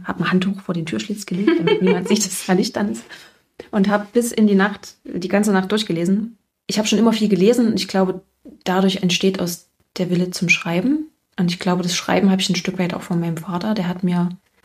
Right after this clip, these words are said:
Speaker 1: äh, auch viele E-Mails, wir haben viele E-Mails damals ausgetauscht. Und da hat er auch viele seine Gedanken so ein bisschen verpackt. Zum Schreiben bin ich eigentlich erst relativ spät gekommen. Dann erst, als ich nicht mehr in Erfurt gewohnt hab.
Speaker 2: Mhm.
Speaker 1: Ja, und da auch nur durch einen Zufall.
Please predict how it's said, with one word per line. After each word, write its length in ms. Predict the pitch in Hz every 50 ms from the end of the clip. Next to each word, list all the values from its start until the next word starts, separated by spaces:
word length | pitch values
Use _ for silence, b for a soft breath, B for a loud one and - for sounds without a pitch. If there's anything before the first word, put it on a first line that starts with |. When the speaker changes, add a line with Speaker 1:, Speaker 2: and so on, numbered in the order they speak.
| _ _
Speaker 1:
äh, 220 | - - 196 190 190
auch 100 | 185 185
viele 240 | - - 214 202 208
E-Mails, 600 | 208 - 202 226 269 262 196 170 175 170 170 -
wir 60 | 185
haben 160 | 180 185 185
viele 220 | 185 185 208 190 196
E-Mails 340 | 185 220 233 202 170 175 -
damals 280 | - 185 175 - 185 -
ausgetauscht. 600 | - - - - 190 - - 95 208 202 - - _ _ _ _ _ _ _ _ _ -
Und 100 | 190 180
da 100 | 180 175
hat 100 | 190 185
er 80 | 185 185
auch 80 | -
viele 220 | - - 185 180 175
seine 200 | 185 180 175 175
Gedanken 600 | 170 190 - 175 180 190 185 - 170 165 170 170 B B B B B B B B B B
so 120 | - -
ein 60 | 180 170
bisschen 280 | 180 196 - - 185
verpackt. 500 | 170 - 190 - - 190 190 185 - - - _ _ _ _ _ _ _ _ _ _
Zum 160 | - - 190
Schreiben 420 | 190 180 - - 180 214 247 247 214
bin 140 | 202 214
ich 180 | 254 262 - -
eigentlich 440 | - 196 190 214 220 220 214 - -
erst 200 | - 190 - -
relativ 300 | 190 185 190 190 - - -
spät 320 | - - - 120 120 -
gekommen. 420 | - - - - - 165 160 160 160 - _ _ _ _ _ _
Dann 180 | - 202 185 196
erst, 260 | 196 185 175 - -
als 140 | 180 180 180
ich 60 | 190 185
nicht 120 | 175 175
mehr 120 | 190 180
in 60 | 175 175
Erfurt 280 | - - - 190 185
gewohnt 340 | 180 175 170 175 175 175 180
hab. 140 | 208 208 208 - _ _ _ _ -
Speaker 2:
Mhm. 540 | 226 220 214 214 208 208 226 277 285 277 - _ -
Speaker 1:
Ja, 120 | 214 214 - _
und 160 | - 185 170 170
da 80 | 175
auch 120 | - - -
nur 120 | 175 170
durch 160 | 170 180 170 -
einen 80 | 180
Zufall. 460 | - - 196 - - 175 170 180 190